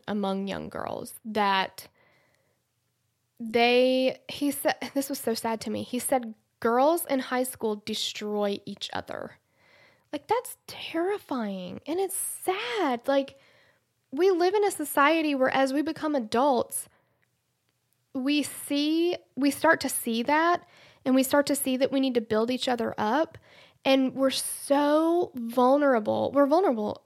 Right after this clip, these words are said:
all the time, I think. But in high school, we're so vulnerable. And instead of building each other up and helping each other out, we are destroying each other. We're trying to figure out how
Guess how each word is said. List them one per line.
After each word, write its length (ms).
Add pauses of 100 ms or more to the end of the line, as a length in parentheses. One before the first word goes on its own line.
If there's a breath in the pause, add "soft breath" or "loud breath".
all 100
the 100
time, 260
I 80
think. 320
But 240 (1080 soft breath)
in 140
high 260
school, 300
we're 120
so 440
vulnerable. 720 (300 soft breath)
And 160
instead 520
of 140
building 340
each 160
other 240
up 200
and 100
helping 420
each 160
other 280
out, 380 (480 soft breath)
we 380
are 260
destroying 760
each 240
other. 340
We're 120
trying 300
to 60
figure 380
out 280
how 440